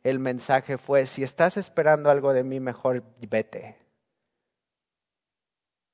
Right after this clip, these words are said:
Porque tienes que esperar y aprender a esperar todo de Dios". Y así tú y yo, si tú estás esperando que el intercambio en el que al exponer el mensaje sea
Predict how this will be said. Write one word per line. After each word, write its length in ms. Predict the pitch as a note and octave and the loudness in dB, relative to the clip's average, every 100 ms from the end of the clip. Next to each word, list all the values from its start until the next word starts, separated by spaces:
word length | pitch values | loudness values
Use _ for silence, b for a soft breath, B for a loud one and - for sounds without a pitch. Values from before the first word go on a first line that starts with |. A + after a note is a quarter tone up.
| _ _ _ | _ _ _
Porque 240 | - A2+ B2 | -10 -6 -6
tienes 320 | C#3 C#3 C3 | -6 -8 -8
que 100 | - | -10
esperar 520 | C3+ - B2 B2 B2 | -10 -4 0 2 2
y 60 | B2 | 0
aprender 500 | A#2 B2 B2 B2 B2+ | -2 -4 -4 0 0
a 40 | |
esperar 420 | B2 - A#2+ A#2+ | 0 -2 0 0
todo 320 | A#2+ C3 C#3+ C3 | -2 -6 -4 -2
de 160 | A#2+ | -2
Dios". 640 | A#2 C3 B2+ - _ _ _ _ _ _ _ _ _ _ _ _ - | -2 -4 -6 -12 _ _ _ _ _ _ _ _ _ _ _ _ -4
Y 100 | C#3 | -2
así 260 | C#3+ F3 | -2 -6
tú 160 | - F3+ | -2 -2
y 120 | D3 | 0
yo, 220 | C#3+ D#3 | 2 2
si 180 | C#3+ C#3+ | 2 -4
tú 100 | - | -4
estás 320 | F#3+ - G#3+ | 0 2 2
esperando 840 | G3 - D#3 C#3 C#3+ D3 A2+ - - _ _ _ _ _ _ _ | 0 -4 2 6 4 2 -4 -6 -14 _ _ _ _ _ _ _
que 80 | D3 | 0
el 100 | C#3 | 0
intercambio 680 | D3 C3+ D3 - E3 F3 F#3+ | -2 0 -2 6 6 6 2
en 80 | F3+ | 0
el 160 | D#3+ | -2
que 220 | - C#3+ C3+ | 0 0 2
al 220 | D3 D3 | 2 0
exponer 560 | C#3 - D3 C#3+ D3+ | -2 -4 -2 4 4
el 120 | F#3 F3 | 4 2
mensaje 480 | C#3+ C#3+ D3+ - | -4 0 0 0
sea 360 | D3+ - D3+ D3+ | -4 2 4 4